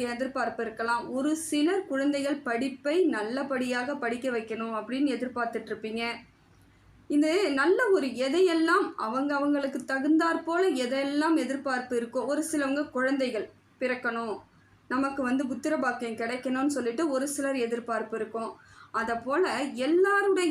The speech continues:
எதிர்பார்ப்புகளும் இப்பொழுது நடப்பதற்கான வாய்ப்பை உங்கள் ராசிநாதன் அருள்றாருங்க.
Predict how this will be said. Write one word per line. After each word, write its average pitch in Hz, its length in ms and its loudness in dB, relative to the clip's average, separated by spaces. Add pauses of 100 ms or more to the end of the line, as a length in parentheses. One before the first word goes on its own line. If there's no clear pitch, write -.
(120)
எதிர்பார்ப்புகளும் 339 1120 2 (160)
இப்பொழுது 302 560 0
நடப்பதற்கான 269 920 0
வாய்ப்பை 285 640 0
உங்கள் 254 420 2
ராசிநாதன் 320 840 2
அருள்றாருங்க. 233 600 0